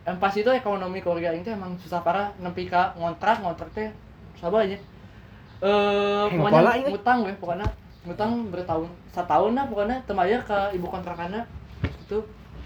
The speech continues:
Speaker 1: ya orang ngabus ke Akmil gitu. Ya tanpa dibantuin siapa-siapa gitu. Ya aing mau ngikutinya itu.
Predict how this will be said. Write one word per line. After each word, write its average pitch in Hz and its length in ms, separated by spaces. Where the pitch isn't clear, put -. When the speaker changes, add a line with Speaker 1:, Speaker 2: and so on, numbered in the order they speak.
Speaker 1:
ya 160 320
orang 170 460
ngabus 175 240
ke - 100
Akmil 185 400
gitu. 147 220
Ya 165 180
tanpa 180 400
dibantuin 160 500
siapa-siapa 160 560
gitu. 135 220
Ya 139 160
aing 165 80
mau 180 120
ngikutinya 160 380
itu. 165 300